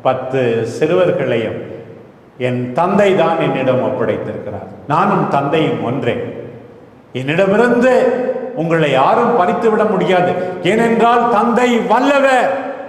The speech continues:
எல்லாரை விட பெரியவர். இன்றைக்கு சொல்லப்பட்டிருக்கு பார், சின்ன பகுதி நமக்காகவே அமைஞ்ச மாதிரி இருக்குது. தந்தை பெரியவர், தந்தை வல்லவர், நானும் அவரும் ஒன்றே. அப்படின்னா அவருடைய வல்லமை,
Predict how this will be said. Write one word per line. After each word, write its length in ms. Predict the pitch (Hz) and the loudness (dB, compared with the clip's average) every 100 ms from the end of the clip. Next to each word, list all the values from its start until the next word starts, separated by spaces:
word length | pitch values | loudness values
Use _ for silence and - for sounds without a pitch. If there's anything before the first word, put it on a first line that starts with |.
| - | -2
எல்லாரை 600 | 175 269 294 277 262 247 | 2 4 4 4 4 4
விட 200 | 254 254 | 4 2
பெரியவர். 680 | 247 226 214 190 170 151 - | 2 2 4 2 2 0 0
இன்றைக்கு 420 | 156 156 160 165 | -2 -2 -2 -2
சொல்லப்பட்டிருக்கு 500 | 165 175 160 147 127 | -2 0 -2 -2 -4
பார், 140 | 123 120 - - - | -4 -4 -6 -12 -8
சின்ன 460 | 175 175 202 208 | -4 -2 0 0
பகுதி 480 | 208 175 170 170 170 - - - 123 | 0 0 0 0 0 -2 -6 -8 -4
நமக்காகவே 800 | 135 151 175 180 180 185 202 | -2 0 2 2 2 2 2
அமைஞ்ச 540 | 208 175 180 180 175 151 | 2 2 0 0 0 2
மாதிரி 420 | 139 147 151 135 | 2 2 0 -2
இருக்குது. 580 | 131 120 110 - - - | -4 -4 -4 -6 -10 -4
தந்தை 440 | 175 214 220 202 | 0 2 2 2
பெரியவர், 680 | - 220 254 269 226 156 - - - - - - - | 0 2 2 4 2 0 -2 -6 -8 -10 -14 -18 -8
தந்தை 480 | - 214 240 226 170 | -2 0 2 2 2
வல்லவர், 580 | - 185 254 269 214 147 - - - - - - - - - - - - - - - - - | 2 2 2 2 2 0 -4 -6 -10 -12 -16 -18 -20 -20 -20 -20 -20 -20 -20 -20 -20 -14 -2
நானும் 420 | 180 240 254 180 | 0 2 2 2
அவரும் 400 | 180 180 190 165 | 2 2 2 2
ஒன்றே. 360 | 156 190 180 135 - - - | 0 0 0 0 -2 -8 -6
அப்படின்னா 180 | 139 180 | -2 0
அவருடைய 560 | 190 165 190 185 170 | 2 2 2 2 2
வல்லமை, 480 | 170 160 208 180 135 | 2 0 0 0 -2